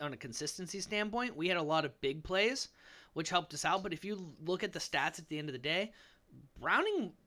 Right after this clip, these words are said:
lit it up. Like, he, he didn't have a bad game. He had interceptions,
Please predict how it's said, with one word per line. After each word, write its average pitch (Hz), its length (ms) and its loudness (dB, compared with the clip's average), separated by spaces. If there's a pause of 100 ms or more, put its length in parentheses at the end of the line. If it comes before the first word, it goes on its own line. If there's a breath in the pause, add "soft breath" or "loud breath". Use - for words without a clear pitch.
(240)
lit 175 280 0
it 170 100 0
up. - 360 2
Like, 151 180 -6
he, 220 180 -4 (540)
he - 120 -10
didn't 311 140 4
have 240 120 6
a 156 40 6
bad 160 380 6
game. 160 260 2
He 180 120 0
had 180 160 4
interceptions, 160 800 0